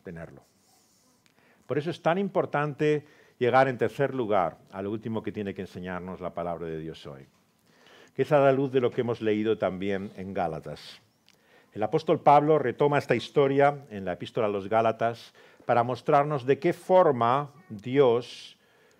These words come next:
nos acepta y nos ofrece su bien. Hemos leído antes en Gálatas, eh, cómo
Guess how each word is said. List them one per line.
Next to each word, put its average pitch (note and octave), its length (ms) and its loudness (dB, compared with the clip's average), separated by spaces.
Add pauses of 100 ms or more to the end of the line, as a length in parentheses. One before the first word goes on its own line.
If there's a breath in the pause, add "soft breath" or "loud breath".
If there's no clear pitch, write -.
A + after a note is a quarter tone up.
(140 soft breath)
nos - 160 -12
acepta G2+ 640 -2 (440)
y A2+ 100 -10
nos G#2 220 -10
ofrece A2 480 -10
su A2 260 -10
bien. F2 460 -8 (1400 soft breath)
Hemos A2 220 -6
leído A#2+ 280 4
antes C3 320 2
en A2 140 -4
Gálatas, G#2 680 2 (160)
eh, D#2+ 260 -14
cómo B2 440 -2